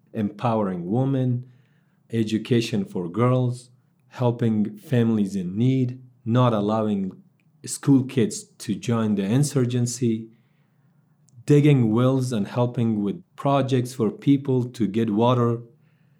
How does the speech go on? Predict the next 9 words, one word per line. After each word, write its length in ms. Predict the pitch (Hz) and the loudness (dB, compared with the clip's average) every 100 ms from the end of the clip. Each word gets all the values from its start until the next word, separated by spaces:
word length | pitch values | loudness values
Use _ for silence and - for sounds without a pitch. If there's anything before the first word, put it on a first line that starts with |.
| _ - | _ -2
irrigation 680 | 131 127 104 117 117 120 | 2 2 2 0 2 0
of 200 | 107 104 - | -2 -4 -4
agriculture, 1000 | 120 117 113 - 120 110 123 113 110 - _ _ _ _ _ _ _ - | -2 0 0 0 -2 -2 -2 -2 -4 -12 _ _ _ _ _ _ _ 0
empowering 960 | 120 120 120 131 117 107 101 92 - - _ _ _ _ _ _ _ _ _ _ | 2 2 0 2 2 2 0 -2 -8 -20 _ _ _ _ _ _ _ _ _ _
private 440 | - 139 135 113 - | 0 2 2 0 -2
sector, 560 | - 156 151 - 131 | 0 0 0 -4 -2
empowering 800 | 113 101 - 110 107 98 87 - _ 110 | -2 -4 -4 -2 -2 -2 -6 -12 _ -6
government 480 | 101 120 117 104 101 139 | 0 2 2 0 -2 2
entities 720 | 156 147 123 - 110 107 | 2 2 -2 0 -2 -2